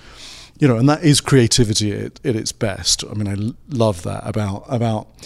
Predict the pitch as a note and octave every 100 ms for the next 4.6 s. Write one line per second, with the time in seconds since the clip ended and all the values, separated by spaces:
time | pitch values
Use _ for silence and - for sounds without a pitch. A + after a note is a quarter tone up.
0 | - - - C3 D3 B2 - B2+ B2 B2+
1 | B2 A#2 A2+ - - - - G3 E3+ C#3+
2 | A2+ G2+ A#2+ B2 B2+ C3 D#3+ D#3 B2+ G#2+
3 | G2 A2 A#2+ A#2+ A2+ - G#2 - - -
4 | A2+ G#2 G#2+ G2 - -